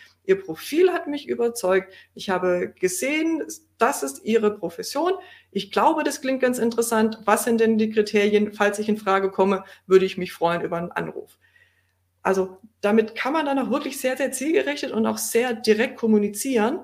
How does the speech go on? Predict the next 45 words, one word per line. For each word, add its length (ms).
Und 180
ich 120
stelle 200
immer 180
wieder 180
fest, 360
das 140
kommt 200
auf 120
LinkedIn 340
auch 220
gut 240
an. 360
Also 180
wenn 120
ich 80
jetzt 160
nicht 140
gerade 300
jemanden 420
irgendwie 300
einen 120
Abnehmkurs, 1080
äh, 400
verkaufen 560
will 180
oder 240
sagen 280
will, 160
„Ja, 380
ich 200
mach 180
dich 320
fünfstellig 540
in 140
drei 200
Wochen“, 320
sondern 180
wenn 80
ich 140
ehrlich 280
in 80
die 80
Kommunikation 760
gehe, 220